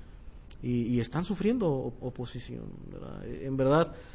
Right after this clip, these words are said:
países que están sufriendo inclusive crisis económicas, ¿verdad? Severas, como Venezuela, donde es difícil ahora mismo estar viviendo la vida cristiana. Y, y qué hacer, ¿verdad? Tal vez ellos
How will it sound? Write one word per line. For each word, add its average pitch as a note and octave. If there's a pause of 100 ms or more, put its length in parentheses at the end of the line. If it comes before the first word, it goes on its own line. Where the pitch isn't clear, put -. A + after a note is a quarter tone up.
(300)
países D#3
que -
están E3
sufriendo F3
inclusive E3+
crisis F3
económicas, E3+
¿verdad? C#3
Severas, E3
como C#3+
Venezuela, E3+ (760)
donde C#3
es E3+
difícil F3
ahora D#3+
mismo F3
estar D#3
viviendo E3
la D#3
vida C3
cristiana. A#2+ (1080)
Y, C#3+
y C#3+
qué D#3+
hacer, E3
¿verdad? C#3
Tal D3
vez E3+
ellos F#3+